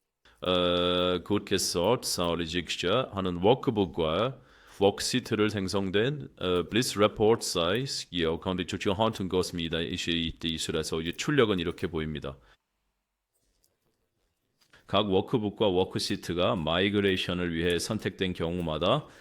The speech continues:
한 행이 있습니다. 그리고 실행 횟수의 통계도 있습니다. 예를 들어 이 경우 평균 판매 가격 기록 시트 번호 일은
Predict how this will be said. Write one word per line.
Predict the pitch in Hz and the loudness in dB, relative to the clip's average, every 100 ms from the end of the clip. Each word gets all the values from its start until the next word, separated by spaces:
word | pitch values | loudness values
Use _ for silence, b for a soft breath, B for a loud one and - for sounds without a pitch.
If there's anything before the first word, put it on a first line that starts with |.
| B B | B B
한 | - 123 120 | -4 -2 -2
행이 | 127 127 92 127 139 | -4 0 0 -2 -4
있습니다. | 85 - 82 78 71 71 - | -6 -4 -4 -4 -4 -6 -6
그리고 | 87 80 95 131 | -4 0 0 0
실행 | - 113 110 113 - | 0 0 0 -2 -4
횟수의 | 127 - 87 110 - | -4 -2 0 -2 -2
통계도 | 117 107 87 101 | -4 0 0 0
있습니다. | 82 - 85 78 73 73 B B B B - | 0 -2 -4 -4 -6 -8 B B B B 0
예를 | 113 135 | 2 2
들어 | 107 104 127 | 2 2 2
이 | 87 92 | 2 0
경우 | 92 92 120 | 0 0 -2
평균 | - 127 127 123 113 | -2 -2 0 0 -2
판매 | 117 110 104 | -2 0 0
가격 | - 87 92 90 | 0 0 0 -2
기록 | 87 92 139 - | 0 0 0 -2
시트 | - 110 127 | -4 -2 -2
번호 | 104 90 92 | -2 -2 -2
일은 | 90 87 101 170 | 0 0 2 0